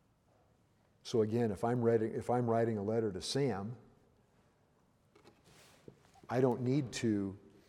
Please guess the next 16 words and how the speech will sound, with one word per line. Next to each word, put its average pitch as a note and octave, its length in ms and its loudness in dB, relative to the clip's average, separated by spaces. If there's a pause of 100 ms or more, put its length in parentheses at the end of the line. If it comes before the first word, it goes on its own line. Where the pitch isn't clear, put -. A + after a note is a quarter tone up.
(200)
you B2 120 -2
know, G2 220 -6
if G2 140 -8
I, A#2+ 100 -4
if A2 160 -4
I'm B2 160 2
talking A#2+ 420 4
about G#2+ 400 0
his A2+ 160 -2
daughter A2 300 2
Samantha, A2 720 -4 (640)
I F3 100 0
don't D#3 240 2
need B2+ 320 -2
to G#2 160 0
identify, F#2 720 -2